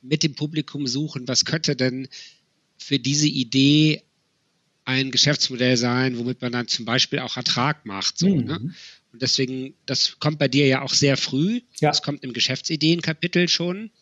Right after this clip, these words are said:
Speaker 2: Ja.
Speaker 1: Und da arbeitest du ja dann auch, ähm, das wollte ich dich nochmal drauf ansprechen, mit Lean Canvas.
Speaker 2: Ja.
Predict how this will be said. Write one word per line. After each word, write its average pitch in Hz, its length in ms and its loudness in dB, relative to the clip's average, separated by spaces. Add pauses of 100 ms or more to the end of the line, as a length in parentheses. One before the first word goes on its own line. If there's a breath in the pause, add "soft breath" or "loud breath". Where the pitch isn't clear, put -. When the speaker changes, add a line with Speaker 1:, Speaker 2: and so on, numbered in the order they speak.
(580)
Speaker 2:
Ja. 131 220 0 (280)
Speaker 1:
Und 127 160 -18
da 131 100 -2
arbeitest 135 440 0
du 139 220 -2 (400 loud breath)
ja 135 160 2
dann 135 180 4
auch, 127 340 -4
ähm, 135 480 -4 (100)
das 127 180 -2
wollte 139 120 0
ich 135 60 0
dich 156 100 -2
nochmal 147 200 -4
drauf 135 120 -6
ansprechen, 147 640 -4
mit 123 260 -4
Lean 135 300 0
Canvas. 165 520 0
Speaker 2:
Ja. 151 260 4